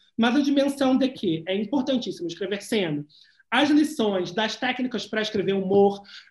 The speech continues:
as lições dos desenhos de cena são coisa que ca-, são coisas, né? São elementos, é, que, que eu carrego comigo, assim, e, e, e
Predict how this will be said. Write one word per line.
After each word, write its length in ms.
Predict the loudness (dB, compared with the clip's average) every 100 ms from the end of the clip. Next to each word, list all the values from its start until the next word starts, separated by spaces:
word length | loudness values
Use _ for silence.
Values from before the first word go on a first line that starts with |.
| 0
as 180 | 2
lições 460 | 4 2 0 -4 -2
dos 180 | -2 0
desenhos 460 | 0 0 2 2
de 100 | 0
cena 500 | -2 -2 0 2 -2 -8 _ -4
são 180 | -2
coisa 240 | 0 0 -2
que 120 | -4
ca-, 220 | -6 -4
são 200 | -2 -2
coisas, 400 | 2 4 4 4
né? 100 | 0
São 220 | -2 -2
elementos, 800 | 0 0 0 0 0 -2 -4 -10 _ _ -10
é, 160 | -8
que, 200 | -4 -4
que 120 | 0 0
eu 80 |
carrego 460 | 0 0 0 -2 0
comigo, 440 | 0 2 2 0
assim, 320 | 0 -2 -2 0
e, 340 | -2 -2 -10 _ -10
e, 180 | -10 -8
e 160 | -12